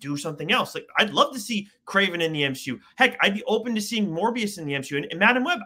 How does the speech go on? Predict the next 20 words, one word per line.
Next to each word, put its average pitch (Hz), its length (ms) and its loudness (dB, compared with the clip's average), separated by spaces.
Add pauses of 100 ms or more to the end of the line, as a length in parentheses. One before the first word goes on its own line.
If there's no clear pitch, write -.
I'd 311 120 6
have 349 120 2
no 311 220 -6
qualms. 247 480 -2
Like, 139 180 -4 (320)
I 135 80 0
wouldn't 156 280 -2 (140)
expect 156 320 -4
them 151 100 -10
to 139 60 -8
be 143 280 -4 (140)
center 175 320 0
stage. 214 520 0 (300)
And 170 100 4
then 196 140 4
same 226 220 0
goes 233 200 0
for 208 100 -6
Black 214 300 0
Cat. - 300 0